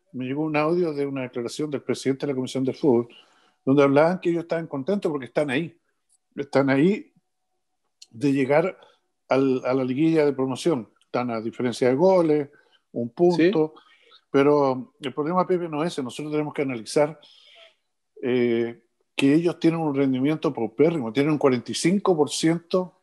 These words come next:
Speaker 1: cuarenta y cinco coma dos por ciento de rendimiento cumplido las catorce fechas de la primera rueda. Y eso es malo, Pepe, un tres,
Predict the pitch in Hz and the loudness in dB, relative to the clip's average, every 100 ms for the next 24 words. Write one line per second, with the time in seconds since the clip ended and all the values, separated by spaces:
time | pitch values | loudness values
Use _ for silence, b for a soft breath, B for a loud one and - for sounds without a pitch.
0 | - 120 117 135 - 170 156 143 135 160 | 0 0 0 -4 -2 -2 0 2 2 2
1 | 165 - 165 160 143 135 131 160 165 180 | 0 -2 0 2 0 0 0 -2 -2 -4
2 | - 131 127 156 143 135 139 160 - 151 | -2 -4 2 4 4 2 0 0 0 2
3 | 165 160 151 139 139 143 123 92 85 - | 2 2 0 2 0 0 0 -2 -8 -14
4 | b b b 143 175 180 131 151 196 127 | b b b 2 2 2 2 2 2 0
5 | 101 117 123 - 175 | -2 -2 -6 -2 -2